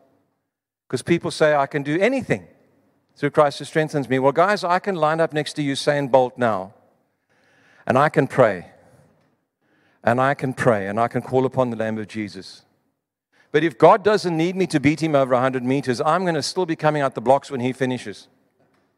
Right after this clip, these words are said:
Because it doesn't mean I can just do what I like. It means I can do anything that God needs or wants me to do, that he's put in my path,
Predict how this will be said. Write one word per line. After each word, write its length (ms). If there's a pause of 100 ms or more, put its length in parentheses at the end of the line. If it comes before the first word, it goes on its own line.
(840)
Because 300
it 100
doesn't 320
mean 180
I 100
can 140
just 240
do 140
what 140
I 100
like. 340
It 80
means 300
I 100
can 140
do 240
anything 480
that 160
God 320
needs 300
or 40
wants 300
me 80
to 100
do, 220
that 140
he's 120
put 160
in 140
my 140
path, 360